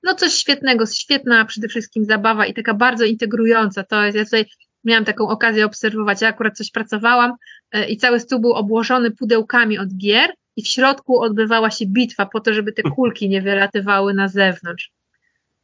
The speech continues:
Speaker 1: Bardzo fajna, bardzo, naprawdę to był super pomysł, żeby tę grę wydać.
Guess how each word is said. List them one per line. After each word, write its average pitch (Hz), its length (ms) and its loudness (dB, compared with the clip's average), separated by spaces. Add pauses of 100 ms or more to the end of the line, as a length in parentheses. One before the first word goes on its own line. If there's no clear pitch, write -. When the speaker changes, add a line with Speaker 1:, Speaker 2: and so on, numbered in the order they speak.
Speaker 1:
Bardzo 202 300 0
fajna, 180 340 -4
bardzo, 208 340 2
naprawdę 214 400 0
to 202 100 -10
był 196 100 -8
super 202 340 -2
pomysł, 202 320 2
żeby 190 200 0
tę 190 120 -2
grę 185 200 4
wydać. 170 500 -2